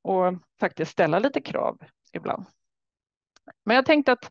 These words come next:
eh, vi har pratat mycket om proven, men det finns ju faktiskt material. Skolverket har ju inte låtit oss logga in än, men däremot så har de delat material, eh, från set-mässan i våras, är det de här bilderna ifrån, eh, där man har fått titta in i hur ser det ut? Vad är det för,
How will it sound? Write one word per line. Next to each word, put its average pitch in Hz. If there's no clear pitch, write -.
eh, 190
vi 214
har 220
pratat 233
mycket 220
om 285
proven, 185
men 220
det 240
finns 285
ju 285
faktiskt 208
material. 180
Skolverket 233
har 226
ju 220
inte 214
låtit 240
oss -
logga 190
in 339
än, 302
men 247
däremot 220
så 214
har 196
de 185
delat 180
material, 190
eh, 160
från 175
set-mässan 240
i 330
våras, 254
är 240
det 233
de 240
här 180
bilderna 170
ifrån, 165
eh, 160
där 196
man 208
har 202
fått -
titta 202
in 190
i 170
hur 185
ser 170
det -
ut? -
Vad 220
är 180
det 170
för, 160